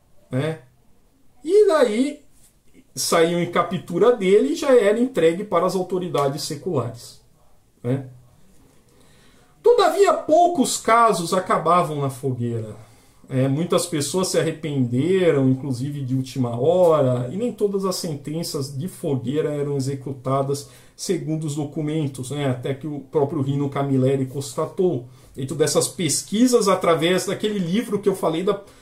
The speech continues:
da nossa primeira mini-aula, o L'Inquisizione, não? A prática, muitas vezes, não coincidia com a teoria.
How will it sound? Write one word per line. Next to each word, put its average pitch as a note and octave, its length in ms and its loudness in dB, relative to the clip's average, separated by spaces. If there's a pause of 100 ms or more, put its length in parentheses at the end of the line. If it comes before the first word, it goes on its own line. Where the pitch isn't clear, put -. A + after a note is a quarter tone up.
(320)
da F3+ 140 0
nossa G#3+ 240 2
primeira D#4 480 4
mini-aula, B3 480 6
o D#3+ 100 0
L'Inquisizione, G3 1040 0 (100)
não? F3+ 260 -2 (920)
A F3+ 100 0
prática, C#4+ 560 2
muitas B3+ 400 4
vezes, B3 360 2
não B3 120 6
coincidia G#3 800 -2
com G#3 220 -2
a F#3+ 60 -4
teoria. C#3+ 580 -6